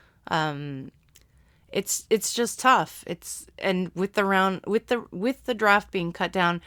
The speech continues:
now we're hearing it sounds like five rounds, which I think is incredibly disappointing. I'm very sad about it. Um, it just limits, the margin of error has shrunk so much, and it makes me incredibly nervous. And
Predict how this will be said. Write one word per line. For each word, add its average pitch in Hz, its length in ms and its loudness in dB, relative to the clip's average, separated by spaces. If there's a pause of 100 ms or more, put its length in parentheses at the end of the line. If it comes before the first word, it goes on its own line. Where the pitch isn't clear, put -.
(240)
now 180 220 4
we're 202 120 0
hearing 202 340 -2
it 180 100 -6
sounds 185 320 0
like 196 160 -2
five 180 400 2
rounds, 185 440 2
which 170 200 -6
I 170 120 -2
think 165 240 -4
is 165 140 -8
incredibly 175 840 -4
disappointing. 165 880 -6 (580)
I'm 160 280 -8 (200)
very 170 360 0
sad 151 320 2
about 143 280 0
it. 147 240 -2 (680)
Um, 151 760 -2 (1200)
it 180 160 -2
just 190 540 0
limits, 185 840 -2 (200)
the 185 240 -4
margin 190 420 4
of 170 120 0
error 170 280 4
has 160 160 -6
shrunk - 540 -4
so 160 320 -2
much, 156 480 -8
and 156 160 -4
it 156 60 -6
makes 175 320 -4
me 208 100 -4
incredibly 196 720 -6
nervous. 180 720 -6
And 165 240 -4